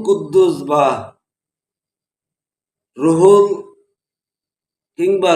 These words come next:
রূহ প্রাপ্ত আদম বা নবীরাও অন্যান্য নবীদের গুণ কীর্তন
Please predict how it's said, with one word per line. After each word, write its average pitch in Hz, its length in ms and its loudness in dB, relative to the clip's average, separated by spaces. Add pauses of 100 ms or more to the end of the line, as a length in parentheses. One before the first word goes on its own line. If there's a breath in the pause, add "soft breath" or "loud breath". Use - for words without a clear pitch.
(100)
রূহ 196 220 4 (960)
প্রাপ্ত 175 360 -4 (840)
আদম 135 320 -4 (100)
বা 139 100 -2 (160)
নবীরাও 131 460 -2 (600)
অন্যান্য 165 460 2 (180)
নবীদের 135 480 -2 (500)
গুণ 120 280 -2 (140)
কীর্তন 143 420 -10